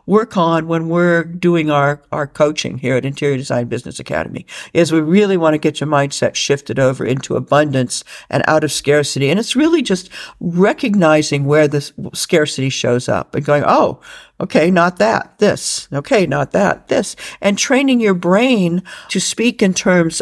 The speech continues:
of abundance and not scarcity. All right, so all of that's possible,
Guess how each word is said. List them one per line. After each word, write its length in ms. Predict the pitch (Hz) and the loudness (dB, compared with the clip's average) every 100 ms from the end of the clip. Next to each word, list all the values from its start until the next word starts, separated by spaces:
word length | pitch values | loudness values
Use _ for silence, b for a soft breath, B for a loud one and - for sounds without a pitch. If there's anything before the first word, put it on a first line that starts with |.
| - | 0
of 220 | 156 147 | 2 2
abundance 640 | 139 151 156 147 135 127 - - | 0 0 2 0 -2 -4 -8 -6
and 400 | 151 143 139 139 | -2 -2 -2 -4
not 360 | 147 127 - | -4 -4 -4
scarcity. 640 | - - 139 - - - - - B B B | -8 -2 -2 -2 -8 -14 -16 -18 B B B
All 100 | 208 | 0
right, 220 | 214 226 | 2 0
so 220 | - 285 - | -2 -2 0
all 180 | 208 | 2
of 100 | 254 | 2
that's 200 | 226 196 | 2 -2
possible, 640 | - - 135 - 131 - | -2 -6 -6 -8 -12 -12